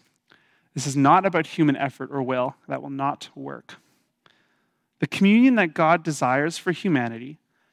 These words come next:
can only become real through the transforming power of the Holy Spirit.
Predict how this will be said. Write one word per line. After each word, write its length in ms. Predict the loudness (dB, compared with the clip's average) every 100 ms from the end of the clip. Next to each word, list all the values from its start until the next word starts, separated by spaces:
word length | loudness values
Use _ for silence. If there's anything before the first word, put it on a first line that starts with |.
| _
can 160 | -8 0
only 260 | 0 2
become 400 | -2 -4 -2 -2
real 440 | 0 0 0 -4 -12 _ _ _
through 140 | _ -16
the 60 |
transforming 720 | -14 -8 -8 -8 -4 -2 -2 -4
power 540 | -6 -6 -6 -8 -12 _ _ _ _ -10
of 160 | -10 -10
the 80 |
Holy 320 | -14 -10 -10 -10
Spirit. 580 | -12 -10 -10 -10 -16